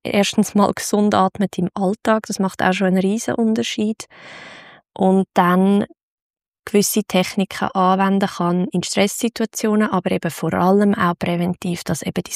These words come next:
Containment schön voll ist und du einfach, ohne dass du das gross merkst, kannst koregulieren und selber reguliert bleiben und flexibel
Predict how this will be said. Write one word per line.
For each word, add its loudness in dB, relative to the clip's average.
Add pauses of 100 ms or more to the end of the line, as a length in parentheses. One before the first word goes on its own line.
Containment 0
schön 0
voll 0
ist -4 (440)
und -4
du 2
einfach, 0 (200)
ohne 4
dass -2
du 0
das -4
gross -4
merkst, 0
kannst -4
koregulieren 0 (400)
und -6
selber 0
reguliert -4
bleiben -4
und -4
flexibel -2